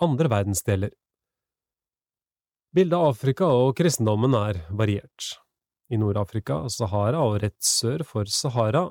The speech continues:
dominerer islam. Lenger sør er det kristendommen som har størst tilslutning. Men i grenseområdene mellom islam og kristendommen er det ofte store spenninger.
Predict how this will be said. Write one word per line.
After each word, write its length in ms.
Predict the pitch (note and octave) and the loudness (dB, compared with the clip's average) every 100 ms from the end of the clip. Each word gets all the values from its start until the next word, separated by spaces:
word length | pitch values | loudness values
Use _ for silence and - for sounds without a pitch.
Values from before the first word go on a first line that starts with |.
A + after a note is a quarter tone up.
| - | -2
dominerer 640 | C#3+ G#3+ D#3 G#2 G2+ G2+ - - | 0 2 4 4 2 -4 -8 -4
islam. 380 | F3 - F#2+ - _ _ _ _ _ _ _ _ _ _ _ _ _ | -2 -2 -4 -8 _ _ _ _ _ _ _ _ _ _ _ _ _
Lenger 280 | C#3+ E3+ F#3 | 2 2 2
sør 320 | - D#3 F#3 | 2 2 4
er 140 | C3 A#2+ | 4 2
det 120 | D#3 - | 0 -2
kristendommen 640 | G#3+ F3+ A#2+ A#2 D3 G3+ G3+ | 0 0 2 2 2 0 -2
som 160 | A3+ | 2
har 200 | C#3+ C#3 C3 | 2 2 -2
størst 440 | - C3 - - - | 0 0 -2 -12 -6
tilslutning. 580 | A2 G2 A2+ - A2+ - _ _ _ _ _ _ _ _ G#2+ | -4 -4 -4 -2 -4 -4 _ _ _ _ _ _ _ _ 0
Men 240 | G2+ D#3 | 2 4
i 140 | G#2 F#2+ | 2 0
grenseområdene 840 | A2 G2+ - G2 G2 G2+ G2+ F3+ | 0 -2 -2 -2 -2 -2 0 2
mellom 340 | A#2 F#2+ G2 - | 2 2 -2 -4
islam 520 | A2 - A2+ A#2 D3+ G#2 | -4 -2 0 0 0 -4
og 120 | G2 | -2
kristendommen 600 | C3+ D3 B2+ A#2 A#2 D3 D3 _ _ _ | 0 0 2 2 4 2 -2 _ _ _
er 120 | B2 | -4
det 80 | C3+ F3 | -2 -4
ofte 320 | - - F3 | -6 -6 -6
store 360 | - C3+ G#2+ | -4 -2 0
spenninger. 440 | A2+ - G#2+ G2 | 0 0 -2 -2